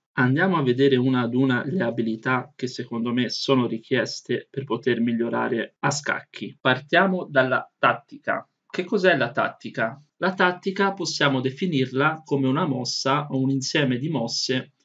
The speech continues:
con cui vogliamo raggiungere un obiettivo. Di solito ci riferiamo quindi a una oppure a poche mosse che costituiscono dei pattern specifici che ci portano in vantaggio.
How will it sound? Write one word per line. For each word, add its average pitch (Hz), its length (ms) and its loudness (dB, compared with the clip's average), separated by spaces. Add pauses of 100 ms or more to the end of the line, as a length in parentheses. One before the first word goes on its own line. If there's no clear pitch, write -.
con 180 220 0
cui 131 200 2
vogliamo 131 420 0
raggiungere 120 520 0
un 113 100 -4
obiettivo. 120 720 -8 (120)
Di 185 200 -4
solito 147 760 2
ci - 160 0
riferiamo 139 920 2
quindi 127 520 2
a 220 160 2
una 165 480 2 (320)
oppure 170 540 2
a 151 140 2
poche 175 280 2
mosse 160 640 0 (260)
che 147 140 0
costituiscono 160 800 0
dei 143 160 4
pattern 127 540 0
specifici 156 1000 0 (140)
che 156 140 -4
ci 143 160 -4
portano 123 420 0
in 120 80 0
vantaggio. 117 760 -6